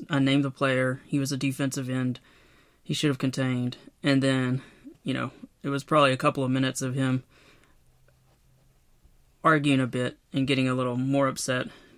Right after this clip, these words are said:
convinced that it was a linebacker. And, uh, the wife kinda gave me the look, and I realized I'm arguing with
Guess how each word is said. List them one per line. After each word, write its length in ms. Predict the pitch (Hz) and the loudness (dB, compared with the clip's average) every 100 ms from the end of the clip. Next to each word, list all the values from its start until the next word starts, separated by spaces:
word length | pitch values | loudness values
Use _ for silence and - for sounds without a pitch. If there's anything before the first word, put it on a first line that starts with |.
| - | -4
convinced 420 | 143 135 131 - | 0 2 0 0
that 140 | 135 131 | -2 -2
it 60 | |
was 120 | 123 | -4
a 40 | 127 | -4
linebacker. 680 | 127 127 123 123 120 123 - _ - _ _ _ _ - - | 0 0 0 -2 -4 -8 -8 _ -20 _ _ _ _ -18 -4
And, 360 | 139 127 123 123 | 0 2 0 0
uh, 140 | 123 | 0
the 100 | 127 | 2
wife 260 | 131 135 - | 4 2 2
kinda 220 | 131 123 | -2 -2
gave 220 | 127 123 | -2 -2
me 100 | 123 | -4
the 120 | 127 | -4
look, 340 | 123 123 - - - | -4 -6 -8 -18 -8
and 140 | 131 127 | -4 -2
I 40 | |
realized 540 | 123 127 123 127 - - - _ - | -2 -2 -2 -2 -6 -18 -20 _ -4
I'm 160 | 143 | 0
arguing 400 | 135 127 127 127 | 0 0 0 0
with 240 | 123 123 | -2 -4